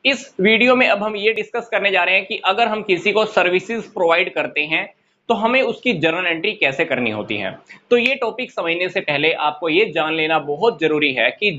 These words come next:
जब कोई company, जब कोई firm goods sale करती है, उसकी journal entry क्या होती है।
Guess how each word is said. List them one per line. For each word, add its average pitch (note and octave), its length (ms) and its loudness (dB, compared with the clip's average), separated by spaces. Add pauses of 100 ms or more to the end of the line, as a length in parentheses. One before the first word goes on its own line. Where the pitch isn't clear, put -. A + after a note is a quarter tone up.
जब A#3 240 2 (140)
कोई A3+ 280 4
company, F#3+ 840 -2
जब A3 220 -2
कोई G#3 180 2
firm G3 500 0 (380)
goods A#3 440 0 (300)
sale A3+ 340 2
करती D#3 360 0
है, A#2 180 0 (240)
उसकी C4 260 2
journal A#3+ 240 0
entry G3+ 240 -4
क्या D3 120 -4
होती B2 220 -10
है। G2+ 120 -8